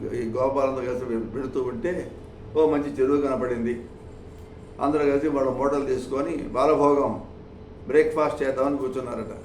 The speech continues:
అద్భుతంగా వర్ణిస్తారండి భాగవతంలో పోతన్న గారు. ఆ బాలగోపాలుడు ఈ గోపాల బాలుడితో కలిసి ఆవుల్ని తోలుకుంటూ పోయి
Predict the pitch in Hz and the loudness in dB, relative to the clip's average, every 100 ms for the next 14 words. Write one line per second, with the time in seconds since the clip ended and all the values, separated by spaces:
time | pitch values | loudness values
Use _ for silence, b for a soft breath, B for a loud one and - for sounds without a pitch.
0 | - - - - - - - 107 110 - | -14 -14 -16 -14 -14 -12 -8 -6 -6 -8
1 | - - 185 190 180 160 151 139 143 127 | -10 -4 -2 0 2 2 2 0 -2 -2
2 | 123 110 - 113 113 117 120 117 117 113 | -2 -6 -6 -2 0 0 -2 -4 -4 -4
3 | 113 - - - - - - - - - | -4 -6 -8 -8 -10 -10 -16 -18 -18 -18
4 | - - - - - 117 117 107 120 139 | -16 -16 -16 -18 -12 -4 -2 2 4 4
5 | 135 135 117 127 131 131 165 151 - - | 4 2 2 2 2 2 -2 -4 -10 -16
6 | - - 123 123 110 135 143 143 131 123 | -16 -12 -4 -2 4 4 6 4 4 4
7 | 123 131 120 120 117 117 113 165 - - | 4 2 2 -2 -2 -4 -2 -2 -4 -8
8 | - - - - 117 127 135 123 123 131 | -14 -16 -16 -4 2 4 4 0 0 0
9 | 131 131 120 113 123 135 170 170 | 2 -2 0 -2 0 2 4 2